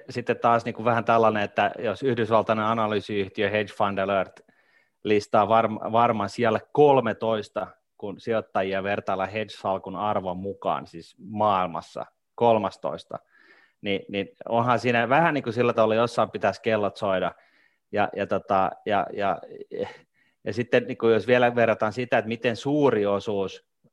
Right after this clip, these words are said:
varallisuudesta on hedge-rahastoissa, ja todetaan se,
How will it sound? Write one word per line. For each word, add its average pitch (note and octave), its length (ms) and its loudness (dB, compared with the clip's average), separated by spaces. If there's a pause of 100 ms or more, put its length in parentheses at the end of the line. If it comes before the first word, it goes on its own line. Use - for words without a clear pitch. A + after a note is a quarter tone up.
(480)
varallisuudesta G#2 840 2
on G#2+ 180 -2
hedge-rahastoissa, F#2 1160 -8 (720)
ja F#2+ 80 -8
todetaan C3 540 4
se, A2 340 -2